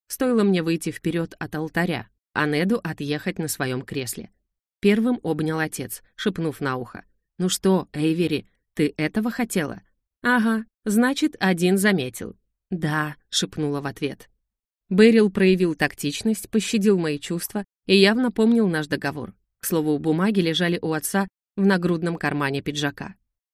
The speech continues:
Мы подписали договор до того, как вошли в храм. «Моя милая невестка, вы же позволите обнять вас и поцеловать уже на правах второго отца», возник рядом сэр Томас. Мужчина искренне улыбался,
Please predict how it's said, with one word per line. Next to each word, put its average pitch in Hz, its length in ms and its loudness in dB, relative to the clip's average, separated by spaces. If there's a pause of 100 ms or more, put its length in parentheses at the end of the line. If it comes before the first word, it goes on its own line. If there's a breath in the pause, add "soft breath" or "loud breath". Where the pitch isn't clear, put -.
Мы 190 180 4
подписали 175 520 0
договор 160 480 0
до 190 160 0
того, 202 380 -2
как - 200 -6
вошли 135 300 -6
в - 60 -18
храм. 127 340 -8 (600)
«Моя 208 220 4
милая 254 340 6
невестка, 175 680 0
вы 160 160 -2
же 151 140 -4
позволите 208 600 0
обнять 196 420 2
вас 135 260 -8
и 160 100 -4
поцеловать 143 580 -4
уже 151 260 0
на 143 140 -2
правах 139 400 -4 (140)
второго 135 480 0
отца», 160 360 -4 (440)
возник 147 440 -2
рядом 185 340 0
сэр 151 260 -4
Томас. 139 460 -8 (420)
Мужчина 254 360 2
искренне 202 520 2
улыбался, 190 600 0